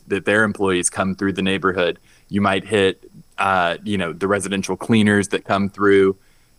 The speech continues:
someone dropping off their kids for a play date. Um,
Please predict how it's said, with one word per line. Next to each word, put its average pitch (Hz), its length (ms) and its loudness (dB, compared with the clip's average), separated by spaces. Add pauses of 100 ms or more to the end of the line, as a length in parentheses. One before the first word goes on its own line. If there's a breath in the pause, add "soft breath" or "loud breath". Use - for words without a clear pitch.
(260 soft breath)
someone 107 340 0
dropping 101 280 0
off 98 160 -2
their 98 120 2
kids 101 280 0
for 98 140 0
a 95 60 0
play 101 240 0
date. 95 360 0 (480 soft breath)
Um, 95 480 -2